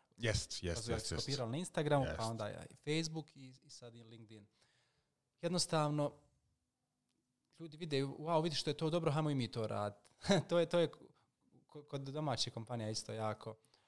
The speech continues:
Speaker 2: jako čest slučaj,
Speaker 1: Da.
Speaker 2: ali evo vidimo i velike firme to rade. E, ko je dobar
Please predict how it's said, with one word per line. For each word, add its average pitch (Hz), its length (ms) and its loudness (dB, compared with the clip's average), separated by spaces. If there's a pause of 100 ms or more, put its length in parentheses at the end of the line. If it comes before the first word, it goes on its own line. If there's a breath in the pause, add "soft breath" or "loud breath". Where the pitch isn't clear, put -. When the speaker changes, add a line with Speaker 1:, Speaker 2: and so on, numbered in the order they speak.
(100)
Speaker 2:
jako 113 320 -8 (200)
čest - 360 -8
slučaj, 135 520 0
Speaker 1:
Da. 117 280 8
Speaker 2:
ali 180 120 10
evo - 80 8
vidimo 151 320 8
i 147 100 -4
velike 139 340 0
firme 120 300 -2
to 117 160 -4
rade. 110 300 -2 (420 soft breath)
E, 117 200 -4 (200)
ko - 220 -2
je 151 240 2 (120)
dobar 135 460 -2